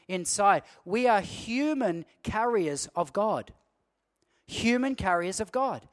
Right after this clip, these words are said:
Because he made us spirit, soul, and body, we are able to contain his spirit, which is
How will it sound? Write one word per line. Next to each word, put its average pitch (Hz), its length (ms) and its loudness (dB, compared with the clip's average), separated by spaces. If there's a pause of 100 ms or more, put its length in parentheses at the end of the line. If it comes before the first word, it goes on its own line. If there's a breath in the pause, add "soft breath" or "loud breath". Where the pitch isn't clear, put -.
(320 soft breath)
Because 202 320 -2
he 214 140 -4
made 226 320 0
us 220 140 0
spirit, 190 380 0
soul, 185 280 2
and 160 100 -6
body, 160 360 -2 (260 soft breath)
we 262 240 2
are 226 200 6
able 214 260 2
to 226 180 -6
contain 214 840 -4 (200 soft breath)
his 277 300 0
spirit, 185 640 2 (840)
which 214 260 2
is 220 240 -4